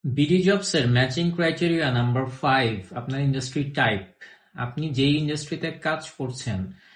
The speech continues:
সেটা সঠিকভাবে আপনার বিডি জবস প্রোফাইলে মেনশন করুন।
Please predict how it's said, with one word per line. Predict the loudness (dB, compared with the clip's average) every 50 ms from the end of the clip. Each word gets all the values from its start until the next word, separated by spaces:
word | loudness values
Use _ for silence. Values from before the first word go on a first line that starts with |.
| _ _ -16
সেটা | -12 -12 -10 -8 -6 -4 -4 -4 -4
সঠিকভাবে | -4 -6 -2 0 0 0 2 0 -2 -2 -2 -2 -2 -2 0 0 -2 -2 -4 -6 -12 _ _ -20 _ _ _ _ _
আপনার | -6 -6 -6 -2 0 0 2 2
বিডি | 2 0 0 0 0
জবস | 0 -2 -4 -4 -6 -12 -10
প্রোফাইলে | -8 -8 -6 -4 -2 -2 -2 -2 -2
মেনশন | 0 0 0 0 -2 -2 -2 -2 -2
করুন। | -2 -4 -6 -6 -6 -6 -8 -10